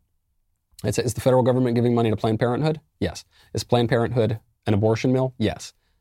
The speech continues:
So the federal government's giving money to abortion? No, 'cause they're only, the money the federal government's giving, that's only going toward the pens and the pencils and the copy machines.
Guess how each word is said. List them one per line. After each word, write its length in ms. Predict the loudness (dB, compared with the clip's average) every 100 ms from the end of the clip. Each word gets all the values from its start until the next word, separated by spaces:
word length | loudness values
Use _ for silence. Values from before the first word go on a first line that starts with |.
| _
So 140 | 0 2
the 120 | 2
federal 260 | 2 2
government's 300 | 2 2 0
giving 180 | 0 0
money 160 | 2 2
to 60 |
abortion? 440 | 2 2 0 2 2
No, 380 | 4 2 0 -4
'cause 180 | -2 2
they're 200 | 4 4
only, 440 | 4 2 2 2
the 100 | 2
money 240 | 2 4 2
the 80 |
federal 340 | 2 2 4 4
government's 340 | 4 2 0
giving, 140 | 0 2
that's 160 | 2
only 180 | 2 2
going 260 | 2 0 0
toward 160 | 0
the 80 | 0
pens 300 | 0 0 0
and 80 | -2
the 40 |
pencils 400 | 0 -2 -2 -4
and 100 | -6
the 60 | -6
copy 300 | -2 0 -2
machines. 460 | -6 -12 -14 -20